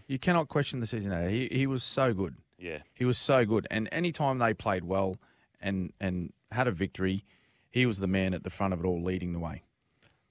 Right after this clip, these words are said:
Speaker 2: Absolutely agree. Look, we're gonna head to the news. After the news, we've got the great man on the phone, Nicho Hynes. We're gonna chat all things Dally M, plus the two thousand twenty-two season. Also, I'm gonna ask him, how does he keep his hair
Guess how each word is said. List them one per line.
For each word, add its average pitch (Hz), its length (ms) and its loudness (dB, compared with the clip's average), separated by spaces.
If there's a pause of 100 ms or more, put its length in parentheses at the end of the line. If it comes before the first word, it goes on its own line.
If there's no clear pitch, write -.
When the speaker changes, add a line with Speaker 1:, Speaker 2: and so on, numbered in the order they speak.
(120)
Speaker 2:
Absolutely 120 600 2
agree. 107 260 6
Look, 104 180 4
we're 120 100 6
gonna 120 180 6
head 123 160 4
to 131 60 2
the 113 100 4
news. 135 360 4
After 131 380 8
the 131 80 2
news, 151 380 6
we've 110 120 2
got 156 200 6
the 151 80 6
great 143 340 6
man 156 260 6
on 156 320 4
the 156 140 4
phone, 151 500 6
Nicho 151 380 6
Hynes. 147 380 6
We're 151 60 4
gonna 117 120 6
chat - 240 2 (140)
all 156 260 6 (160)
things 135 320 0
Dally 120 460 6
M, 135 160 2
plus 165 300 0
the 113 60 -4
two 110 220 0
thousand 95 320 0
twenty-two 104 440 -2
season. 113 420 -2 (240)
Also, 143 260 2
I'm 127 80 6
gonna 120 240 6
ask 147 260 2
him, 95 120 -6
how 120 220 -4
does 185 140 -2
he 151 140 -6
keep 131 260 -4
his 117 200 -6
hair 104 420 0